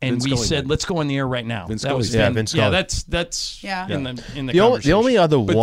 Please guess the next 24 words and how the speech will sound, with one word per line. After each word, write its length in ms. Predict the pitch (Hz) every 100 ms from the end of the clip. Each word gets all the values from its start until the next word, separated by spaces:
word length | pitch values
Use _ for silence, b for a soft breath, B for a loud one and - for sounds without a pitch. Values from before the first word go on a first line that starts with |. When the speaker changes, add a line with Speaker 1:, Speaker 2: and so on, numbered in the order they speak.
| 113 107
Speaker 2:
that 80 |
wasn't 280 | 101 98 85
super. 260 | - 143 160
I 60 |
mean, 220 | 143 135 127
Vince 180 | 139 -
Scully 180 | 131
was 120 | 117 113
in 80 |
his 80 | 98
Speaker 1:
He 40 | 165
was 100 | 117
in 80 | 135
the 60 |
Speaker 2:
nineties, 400 | 123 110 107 123
Speaker 1:
nineties, 20 |
yeah. 160 | 139 110
Speaker 2:
and 180 | 110 107
so 140 | 117
Speaker 4:
I 40 | 104
mean, 140 | 285
Tiger 280 | 240 302 -
Speaker 2:
yeah. 60 | 330
Speaker 4:
Woods' 300 | 285 214